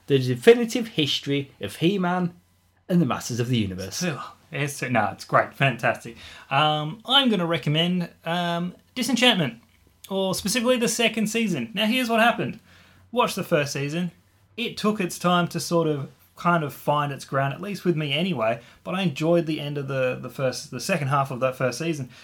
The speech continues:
Speaker 2: Went back into the second season, another wife watching it, I jumped on board as well. Solid, whole way through. It's, it's more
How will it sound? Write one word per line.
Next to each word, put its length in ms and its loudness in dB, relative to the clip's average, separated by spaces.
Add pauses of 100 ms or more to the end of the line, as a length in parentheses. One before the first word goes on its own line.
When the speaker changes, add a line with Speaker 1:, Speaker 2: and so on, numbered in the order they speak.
(180)
Speaker 2:
Went 140 -4
back 160 0
into 160 0
the 100 -4
second 280 -2
season, 360 0
another 160 -2
wife 260 6
watching 300 -4
it, 140 -4 (100)
I 80 -2
jumped 220 -2
on 100 0
board 220 0
as 100 -8
well. 320 -2 (440)
Solid, 340 2 (200)
whole 120 2
way 160 4
through. 300 -2 (440)
It's, 460 -12
it's 260 -6
more 840 4